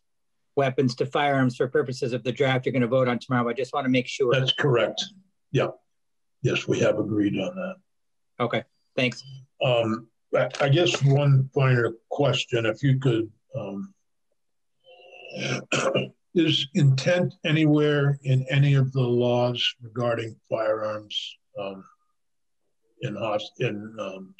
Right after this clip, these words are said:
Speaker 2: schools or in courthouses? Is there any, is there a, any intent language?
Speaker 1: Yes, I believe it's,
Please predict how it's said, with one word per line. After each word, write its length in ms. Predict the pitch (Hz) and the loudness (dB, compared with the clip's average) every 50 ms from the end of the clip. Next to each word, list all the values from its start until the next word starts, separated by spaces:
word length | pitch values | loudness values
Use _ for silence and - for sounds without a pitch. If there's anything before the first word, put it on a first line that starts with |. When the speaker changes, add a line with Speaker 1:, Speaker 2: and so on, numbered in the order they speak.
| - - - _ _ _ | -18 -18 -18 _ _ _
Speaker 2:
schools 560 | - 143 127 123 120 120 120 120 120 113 104 | 0 0 2 2 0 -2 -4 -6 -8 -10 -8
or 240 | 107 98 95 98 101 | -8 -6 -4 -4 -4
in 340 | 101 101 101 101 98 98 98 _ _ - - - - - - - _ _ _ | -4 -4 -6 -6 -8 -10 -12 _ _ -20 -20 -20 -20 -20 -20 -20 _ _ _
courthouses? 720 | - - 123 113 117 117 113 107 104 101 101 107 104 104 - - 113 | -8 -6 -6 -4 -6 -6 -6 -6 -8 -8 -10 -12 -12 -10 -12 -12 -12
Is 200 | 110 - - - - | -14 -16 -18 -18 -16
there 160 | 117 - 107 107 | -12 -10 -8 -8
any, 180 | 117 113 107 110 - - _ _ 135 131 - _ _ _ _ _ | -8 -8 -10 -12 -14 -18 _ _ -20 -20 -20 _ _ _ _ _
is 200 | - - - 185 185 | -16 -14 -14 -12 -10
there 120 | - 104 | -6 -6
a, 180 | 98 95 95 - - _ _ _ _ - - - - - - _ _ _ _ _ - | -6 -6 -6 -8 -12 _ _ _ _ -20 -20 -20 -20 -20 -20 _ _ _ _ _ -4
any 180 | 120 123 113 | -2 -2 -2
intent 420 | 107 98 98 - - - 107 - - | -2 -4 -6 -6 -6 -6 -6 -6 -8
language? 540 | 95 98 95 - 92 92 92 - - - _ _ _ _ _ _ | -12 -16 -16 -16 -16 -16 -14 -12 -12 -14 _ _ _ _ _ _
Speaker 1:
Yes, 260 | - 160 160 151 131 165 | 0 0 0 2 2 2
I 80 | 156 | 2
believe 340 | 143 147 165 170 175 170 143 | 4 4 4 4 4 2 2
it's, 180 | 147 139 - - | 0 -2 -4 -8